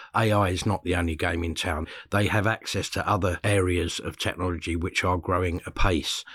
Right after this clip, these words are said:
And bearing in mind that despite the fact the Nasdaq has, for example, has had a particularly strong year in twenty twenty-three, it's still not back,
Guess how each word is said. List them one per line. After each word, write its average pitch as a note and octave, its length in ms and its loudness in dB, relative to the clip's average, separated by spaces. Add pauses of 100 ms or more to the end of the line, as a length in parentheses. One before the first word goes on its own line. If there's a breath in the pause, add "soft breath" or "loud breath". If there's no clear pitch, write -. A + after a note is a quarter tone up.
(160 loud breath)
And A2 200 4
bearing C3 280 6
in G#2 100 6
mind A2 340 4
that G2 200 0
despite A2+ 400 0
the A#2+ 80 -8
fact - 240 -2
the - 80 -2
Nasdaq F#2+ 500 0
has, F#2 220 -2
for - 240 -2
example, F#2 480 2
has - 80 -4
had F2 100 0
a F#2 80 2
particularly - 320 -4
strong G#2 400 2
year D#2+ 300 0 (360 loud breath)
in E2 140 0
twenty F2 300 0
twenty-three, E2+ 580 0
it's - 120 -4
still G#2+ 260 4
not F2+ 240 0
back, - 360 -4